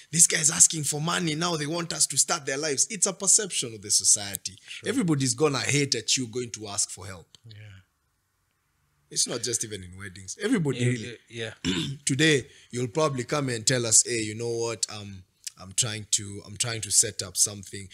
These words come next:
Speaker 1: You have this vision.
Speaker 2: Yes.
Speaker 1: You know how you want to achieve it.
Speaker 2: Yeah.
Speaker 1: But you, you know, you, you prefer working with people who are going to buy into your idea.
Speaker 2: Mm.
Speaker 1: So the best you can do is just field it to the people you have access to,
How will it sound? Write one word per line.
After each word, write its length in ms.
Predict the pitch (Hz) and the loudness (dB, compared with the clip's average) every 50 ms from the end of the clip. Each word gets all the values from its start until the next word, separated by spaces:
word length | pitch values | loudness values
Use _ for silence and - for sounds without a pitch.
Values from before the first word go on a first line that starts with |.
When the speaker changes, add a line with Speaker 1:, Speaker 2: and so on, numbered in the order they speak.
| - - | -10 -4
Speaker 1:
You 100 | 127 127 | 0 2
have 180 | 151 165 143 | 2 4 4
this 200 | 131 180 160 - | 6 6 6 6
vision. 600 | - 101 110 110 101 - - 92 87 82 85 92 - - | 6 4 0 -2 -2 -2 -2 -4 -8 -14 -16 -18 -20 -20
Speaker 2:
Yes. 320 | 110 104 95 - - - - | -20 -20 -20 -20 -20 -20 -12
Speaker 1:
You 120 | - 107 117 | -8 -6 -4
know 100 | 127 120 | -2 -2
how 140 | 120 120 | -2 -2
you 140 | 117 110 107 | -4 -4 -6
want 140 | 101 104 101 | -10 -12 -12
to 80 | - 98 | -12 -12
achieve 360 | 90 - - - 101 90 82 | -4 -2 -2 -2 -2 -6 -12
it. 240 | 80 71 - - - - _ | -16 -16 -14 -14 -16 -16 _
Speaker 2:
Yeah. 100 | 131 123 113 110 101 _ _ _ - | -20 -20 -20 -20 -20 _ _ _ -12
Speaker 1:
But 200 | 107 107 101 - 113 | -8 -4 -2 -2 -4
you, 240 | 107 104 95 95 - _ _ _ _ - | -4 -6 -12 -14 -18 _ _ _ _ -10
you 80 | 104 | -8
know, 320 | 117 123 120 117 110 110 - _ _ _ _ _ - | -4 -4 -4 -4 -6 -10 -14 _ _ _ _ _ -4
you, 200 | 123 131 139 135 - | -2 -2 -2 -2 -2
you 140 | 151 156 143 | -2 -2 0
prefer 340 | - 147 139 - - 180 | 0 0 0 2 2 2
working 340 | 156 135 147 156 - - 143 | 2 2 2 0 0 0 -2
with 200 | 123 117 - - | -2 -2 -2 -2
people 260 | - 143 135 - 127 | -2 -4 -2 -2 -2
who 100 | 123 127 | -2 0
are 40 | 123 110 | -2 -2
going 220 | 110 117 117 107 | -4 -6 -6 -6
to 100 | - 104 | -8 -8
buy 220 | 90 92 120 135 | -6 -2 0 0
into 260 | 127 127 120 107 - 110 | 0 0 0 -2 -2 -4
your 80 | 104 90 | -4 -8
idea. 560 | 92 92 90 95 107 107 98 85 85 101 - _ _ _ _ _ _ | -10 -10 -10 -10 -8 -8 -8 -10 -10 -14 -18 _ _ _ _ _ _
Speaker 2:
Mm. 40 | 101 110 - 107 104 - | -20 -20 -20 -20 -4 4
Speaker 1:
So 240 | - - - 151 135 | 6 6 6 6 4
the 120 | 110 113 | 0 -4
best 280 | 107 113 139 147 143 - | -4 2 4 6 6 6
you 80 | 135 | 4
can 200 | - - 120 107 | 2 -4 -6 -6
do 80 | 104 120 | -4 -2
is 140 | 123 113 - | 0 0 0
just 220 | 123 120 107 - - | 2 2 2 2 2
field 300 | - - 156 147 131 117 | 2 2 2 2 2 -2
it 100 | 123 110 | -6 -8
to 60 | - | -8
the 120 | 113 101 98 | -8 -8 -8
people 300 | - - 113 - - 104 | -8 -10 -12 -10 -10 -10
you 100 | 101 92 | -8 -6
have 180 | 101 104 98 | -6 -6 -6
access 460 | 98 101 - - - 147 113 - - - | -2 4 8 8 8 10 10 10 10 8
to, 160 | - 110 | 8 2